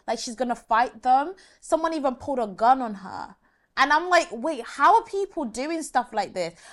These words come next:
I even saw, I think his name is Price, he did this wa-, walking into random people's houses,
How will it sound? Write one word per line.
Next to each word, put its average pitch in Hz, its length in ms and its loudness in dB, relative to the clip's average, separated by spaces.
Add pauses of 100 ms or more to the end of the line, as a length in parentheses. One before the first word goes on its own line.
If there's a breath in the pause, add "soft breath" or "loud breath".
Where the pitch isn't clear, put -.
(100)
I 311 220 6
even 349 200 0
saw, 233 720 0
I 240 80 -4
think 320 180 -10
his 285 160 -8
name 269 300 -4
is 233 300 -6 (100)
Price, 196 540 0 (380 soft breath)
he 359 260 2
did 294 320 -2
this 254 260 0
wa-, 214 340 -4
walking 247 380 -6
into 233 180 -8
random 214 300 -2
people's 208 300 -12
houses, 180 500 -4